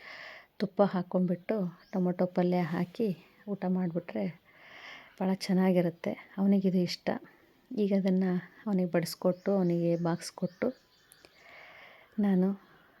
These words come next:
ನನ್ನ ಕೆಲಸದಲ್ಲಿ ತೊಡಗಿದೆ. ಹೀಗೆ ಪ್ಲೀಸ್ ನನ್ನ ವಿಡಿಯೋಗಳ್ನೆಲ್ಲ ಪೂರ್ತಿ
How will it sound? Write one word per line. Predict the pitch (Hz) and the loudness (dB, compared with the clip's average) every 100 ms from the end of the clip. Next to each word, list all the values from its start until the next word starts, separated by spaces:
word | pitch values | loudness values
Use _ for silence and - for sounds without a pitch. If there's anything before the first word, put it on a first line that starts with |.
| _ - _ | _ -20 _
ನನ್ನ | 214 185 185 - - - | 0 0 0 -4 -14 -8
ಕೆಲಸದಲ್ಲಿ | - 180 175 170 180 180 | 0 0 2 2 2 0
ತೊಡಗಿದೆ. | 175 170 170 175 180 - _ - | 2 2 2 0 -2 -8 _ -4
ಹೀಗೆ | 190 170 185 180 _ _ - - - _ - | -2 0 0 -2 _ _ -20 -20 -20 _ -2
ಪ್ಲೀಸ್ | 202 196 196 196 190 185 | 2 2 4 4 2 2
ನನ್ನ | 185 180 | 4 4
ವಿಡಿಯೋಗಳ್ನೆಲ್ಲ | 180 180 180 180 175 175 196 196 | 4 2 4 4 4 4 2 2
ಪೂರ್ತಿ | 175 180 - | 0 2 2